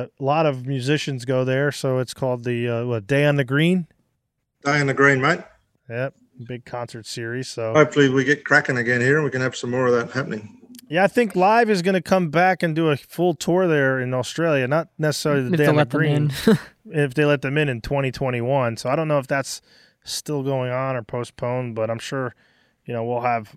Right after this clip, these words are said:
Speaker 1: other. We had Chad
Speaker 2: Oh.
Speaker 1: Gracie on, the drummer of Live, but we'll probably
Speaker 2: We need
Speaker 1: have
Speaker 2: the
Speaker 1: more.
Speaker 2: vaccine, mate. Whatever they gave Trump, we need to hand out to everyone.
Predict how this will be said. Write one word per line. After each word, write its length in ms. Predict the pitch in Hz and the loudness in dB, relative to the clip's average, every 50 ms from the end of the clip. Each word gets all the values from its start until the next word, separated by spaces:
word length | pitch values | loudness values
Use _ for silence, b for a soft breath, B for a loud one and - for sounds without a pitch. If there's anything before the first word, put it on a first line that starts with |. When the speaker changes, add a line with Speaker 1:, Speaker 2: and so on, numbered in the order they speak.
| _ _ - | _ _ -6
Speaker 1:
other. 280 | 127 120 120 120 117 | -4 -4 -2 -2 -2
We 120 | 123 135 151 | 0 2 0
had 100 | 151 135 | 0 0
Chad 240 | - - 156 143 131 | 0 0 2 2 2
Speaker 2:
Oh. 20 | 120 | 0
Speaker 1:
Gracie 360 | 131 135 139 135 120 131 127 | 2 2 4 4 4 2 2
on, 240 | 123 123 123 120 120 | 2 0 0 -2 -2
the 60 | 120 113 | -4 -4
drummer 420 | 107 113 123 135 135 127 117 110 | -2 0 0 0 0 0 -2 -2
of 80 | 107 104 | -4 -4
Live, 340 | 107 110 107 110 110 110 101 | -2 -2 0 0 0 -2 -4
but 120 | 104 104 | -6 -8
we'll 160 | 107 113 113 - | -8 -8 -10 -6
probably 220 | - 143 131 - | -4 -2 2 6
Speaker 2:
We 60 | 160 170 | 8 8
need 100 | 156 123 | 8 6
Speaker 1:
have 0 | |
Speaker 2:
the 60 | 123 113 143 | 6 6 6
Speaker 1:
more. 80 | 147 | 6
Speaker 2:
vaccine, 360 | 123 - - - 156 165 170 160 | 6 6 8 8 8 8 8 6
mate. 180 | 147 135 113 101 - - - | 2 2 2 0 -4 -8 0
Whatever 300 | - 151 147 175 165 156 | 4 6 8 10 10 10
they 120 | 147 147 139 | 10 8 10
gave 280 | 143 147 147 135 - | 10 10 8 8 6
Trump, 360 | - - 165 165 151 - - | 6 4 6 6 4 2 -2
we 80 | - 139 | -4 0
need 160 | 135 139 135 123 | 2 2 2 2
to 80 | 123 | 2
hand 200 | 113 135 131 127 | 2 2 2 4
out 160 | 131 135 135 | 4 4 4
to 60 | 131 123 | 4 2
everyone. 420 | 135 147 160 143 120 113 117 - | 4 4 4 4 4 2 -4 -8